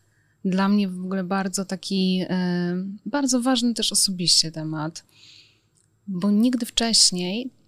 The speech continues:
mm, nie doświadczyłam takiego zmęczenia psychicznego właśnie, wyczerpania, jak po kilku latach, bo nawet nie w pierwszym roku, po kilku latach bycia mamą. E,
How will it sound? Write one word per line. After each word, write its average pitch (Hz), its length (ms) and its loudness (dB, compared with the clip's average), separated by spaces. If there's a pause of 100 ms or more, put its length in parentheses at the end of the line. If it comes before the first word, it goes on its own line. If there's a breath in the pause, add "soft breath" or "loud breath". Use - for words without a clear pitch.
mm, 190 320 2
nie 190 120 2
doświadczyłam 208 560 -2
takiego 196 340 -4
zmęczenia 190 600 -2
psychicznego 226 760 0
właśnie, 170 380 -2
wyczerpania, 185 760 -4 (1080)
jak 185 280 0
po 214 760 2
kilku 240 400 0
latach, 220 600 0
bo 220 120 0
nawet 226 220 -2
nie 226 80 0
w - 60 -12
pierwszym 175 380 0
roku, 151 220 -6
po 196 140 -8
kilku 262 300 0
latach 202 300 0
bycia 185 300 -2
mamą. 151 480 -4 (920 soft breath)
E, 175 580 -2